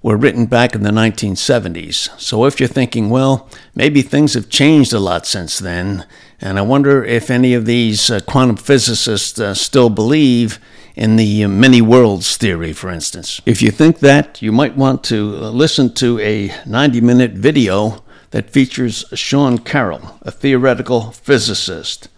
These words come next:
Uh, and it's, uh, there he talks about the many worlds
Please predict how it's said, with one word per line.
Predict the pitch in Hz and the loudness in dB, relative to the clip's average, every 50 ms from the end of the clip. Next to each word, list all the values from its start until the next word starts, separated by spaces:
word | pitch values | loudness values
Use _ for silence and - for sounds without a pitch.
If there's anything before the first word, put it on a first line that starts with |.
| _ _ - - _ _ - _ - _ _ - | _ _ -20 -20 _ _ -20 _ -20 _ _ -12
Uh, | - 95 98 95 92 92 - - - - - - - - - | -8 -8 -6 -6 -8 -10 -12 -16 -20 -20 -20 -20 -20 -18 -10
and | - 107 110 107 107 | -6 -4 -2 -2 -2
it's, | 107 101 - - - - 107 | -4 -6 -6 -8 -8 -6 -4
uh, | 101 101 98 92 - - - - - | -4 -4 -6 -8 -12 -16 -20 -20 -12
there | 113 120 131 135 131 | -6 -2 0 0 0
he | 127 117 | 0 0
talks | - - 135 127 123 - - | 0 0 0 0 0 -2 -4
about | 110 120 110 104 - | -2 -2 -2 -2 -2
the | 104 104 | -2 0
many | 113 123 131 127 120 | 0 2 2 2 0
worlds | 110 110 123 123 117 107 110 101 - - - - | 0 0 0 2 2 0 -2 -4 -8 -10 -14 -14